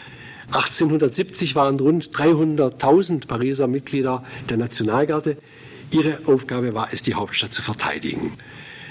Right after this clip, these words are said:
Also Ende Oktober, die Lage sah sehr schlecht aus und dann hieß es auch noch, es werden Waffenstillstandsverhandlungen aufgenommen.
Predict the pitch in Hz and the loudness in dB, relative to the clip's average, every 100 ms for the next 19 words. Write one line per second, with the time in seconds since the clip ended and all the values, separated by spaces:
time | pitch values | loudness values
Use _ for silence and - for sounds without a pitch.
0 | - - 143 156 165 165 - - - 135 | -4 0 2 4 2 2 -4 -16 -12 -2
1 | 151 170 151 - 156 165 170 170 - 131 | 0 2 -2 -2 2 4 4 0 -2 -4
2 | 131 - 127 143 147 135 143 135 143 117 | -4 -4 0 2 2 0 0 0 0 0
3 | 139 151 - 156 165 190 - 135 147 156 | 0 0 -2 0 2 2 -2 -2 -2 0
4 | 156 170 151 - 135 147 139 127 139 131 | -2 -2 -4 -2 0 -2 -4 -4 -2 -2
5 | 139 123 - - 151 202 175 - 127 - | -2 -4 -6 -2 -2 0 -2 -2 -4 -4
6 | 120 120 123 131 131 139 143 151 - - | -4 -4 -4 -4 -2 -2 -2 -6 -10 -2
7 | 160 165 156 147 147 | 0 0 0 0 0